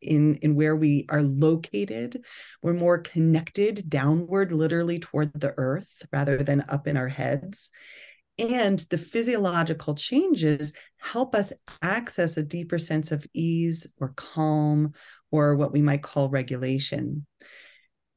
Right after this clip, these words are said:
And I'm gonna borrow a phrase here from, um, a key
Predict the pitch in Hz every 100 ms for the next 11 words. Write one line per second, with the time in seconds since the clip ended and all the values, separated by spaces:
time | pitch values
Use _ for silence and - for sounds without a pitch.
0 | _ - 208 196 190 196 165 - - 196
1 | 190 170 185 190 196 175 147 143 - 165
2 | 160 170 - 151 139 139 139 - 143 143
3 | 143 - 151 139 135 135 139 - _ 165
4 | 151 147 143 - 185 175 165 156